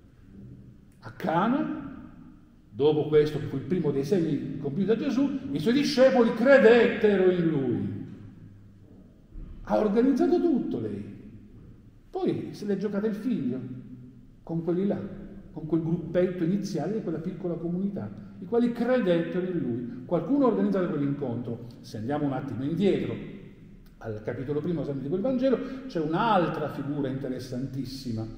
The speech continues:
che noi derubrichiamo sempre, appiattendola, eh, in gener-, sui, sui quattro Vangeli, come il precursore di Cristo, Giovanni Battista, l'ultimo dei profeti. Nel quarto Vangelo Giovanni, eh, non è né il tormentato,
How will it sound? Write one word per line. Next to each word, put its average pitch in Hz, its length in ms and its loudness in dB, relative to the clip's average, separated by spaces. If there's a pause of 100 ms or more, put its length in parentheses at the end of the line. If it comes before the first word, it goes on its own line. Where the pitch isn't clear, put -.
(440)
che 139 120 -6
noi 170 220 2
derubrichiamo 147 640 0
sempre, 175 680 0
appiattendola, 147 1500 -2
eh, 127 40 -10
in 127 140 -8
gener-, 131 260 -4
sui, 120 180 -8
sui 131 120 -8
quattro 147 240 -4
Vangeli, 147 640 -4
come 151 280 2
il 226 100 2
precursore 208 720 2
di 190 100 -2
Cristo, 175 400 -2
Giovanni 156 300 -4
Battista, 147 720 -8
l'ultimo 185 400 -2
dei 196 80 -2
profeti. 170 520 -4 (340)
Nel 208 180 -10
quarto 269 280 0
Vangelo 311 680 0 (340)
Giovanni, 202 880 -2
eh, 156 240 -10 (380)
non 175 140 -2
è 170 80 -2
né 185 260 -2
il 185 140 0
tormentato, 160 1300 0